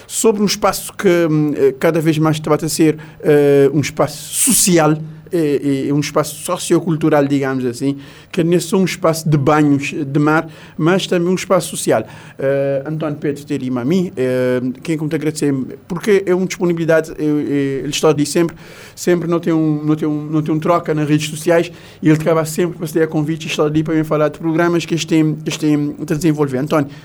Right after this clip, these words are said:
eh, microfone é vosso. Muito gostado de falar desse, desse evento que você está promovendo na Matiota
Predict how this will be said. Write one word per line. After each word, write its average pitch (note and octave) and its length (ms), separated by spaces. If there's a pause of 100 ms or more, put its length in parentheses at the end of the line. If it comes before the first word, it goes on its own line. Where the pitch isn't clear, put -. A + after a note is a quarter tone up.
(220)
eh, - 140
microfone E3 500
é D#3+ 60
vosso. E3+ 280
Muito F#3 200
gostado G3 360
de F#3 120
falar E3+ 280
desse, D#3 560
desse E3+ 200
evento F3 380
que D3+ 80
você D#3 80
está D3+ 200
promovendo C#3+ 420
na C#3 60
Matiota E3+ 460